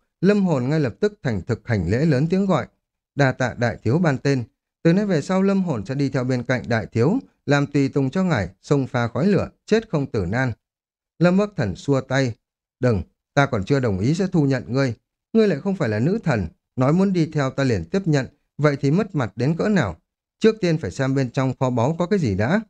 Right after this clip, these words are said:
Nếu như kho báu đầy ắp thì sẽ cân nhắc đến vấn đề có thu nhận hay không." Dưới sự dẫn dắt của đại hoạn quan Lâm Hồn, Lâm Bắc Thần cầm theo chìa khóa bí mật, kiếm tệ đồng thau, bước nhanh về phía mật điện dưới lòng đất.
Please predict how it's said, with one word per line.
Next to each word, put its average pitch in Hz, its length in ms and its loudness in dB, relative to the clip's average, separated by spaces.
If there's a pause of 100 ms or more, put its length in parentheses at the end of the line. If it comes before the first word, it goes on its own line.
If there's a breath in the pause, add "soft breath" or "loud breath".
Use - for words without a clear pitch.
(380)
Nếu 196 140 4
như 208 140 2
kho 196 160 -2
báu 170 220 0
đầy 123 220 0
ắp 180 240 -4
thì 107 100 -4
sẽ 110 140 -6
cân 123 240 0
nhắc 170 200 0
đến 127 180 0
vấn 156 160 0
đề 113 160 0
có 117 140 -8
thu 139 160 0
nhận 127 220 0
hay 117 140 -2
không." 147 260 0 (720)
Dưới 214 140 6
sự 185 160 -2
dẫn 185 220 -2
dắt 233 200 -4
của 127 80 -2
đại 131 180 -2
hoạn 135 240 -2
quan 185 240 2
Lâm 190 200 0
Hồn, 110 260 -2 (280)
Lâm 147 180 2
Bắc 196 200 0
Thần 107 260 -2
cầm 98 200 0
theo 123 140 0
chìa 98 160 -2
khóa 101 220 0
bí 165 160 2
mật, 185 180 2 (300)
kiếm 185 220 2
tệ 135 200 -2
đồng 98 240 -4
thau, 123 320 -2 (260 soft breath)
bước 226 200 2
nhanh 196 240 2
về 110 240 -2
phía 110 160 -2
mật 170 260 0
điện 131 200 -2
dưới 113 240 0
lòng 101 220 -2
đất. 208 140 0